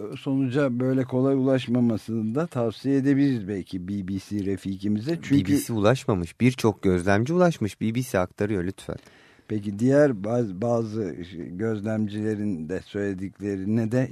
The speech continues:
Speaker 1: yer veriyor aslında içeride.
Speaker 2: Evet.
Speaker 1: Ülkenin altmış üç yıllık tarihinde ordu sivillerden daha uzun süre iktidarda kalmış.
Speaker 2: Hı hı.
Speaker 1: Yalnız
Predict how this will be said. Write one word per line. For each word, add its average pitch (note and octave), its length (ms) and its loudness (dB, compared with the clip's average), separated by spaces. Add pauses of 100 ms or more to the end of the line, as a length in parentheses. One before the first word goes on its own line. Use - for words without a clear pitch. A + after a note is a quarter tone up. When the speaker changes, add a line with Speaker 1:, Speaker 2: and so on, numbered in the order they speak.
(120)
Speaker 1:
yer A#2+ 340 2
veriyor C#3+ 380 4
aslında F2 380 -6
içeride. D2 500 -8
Speaker 2:
Evet. G2 260 4
Speaker 1:
Ülkenin C#3+ 200 6
altmış B2 460 0
üç E3 200 -6
yıllık G2+ 400 0
tarihinde G#2 720 0 (160)
ordu A2+ 360 0
sivillerden A#2+ 840 4
daha B2 200 6
uzun G#2+ 220 0
süre F2+ 280 -8
iktidarda E2 580 -10
kalmış. C2+ 560 -14
Speaker 2:
Hı F#2+ 40 -2
hı. F#2+ 40 -2
Speaker 1:
Yalnız E2 200 -6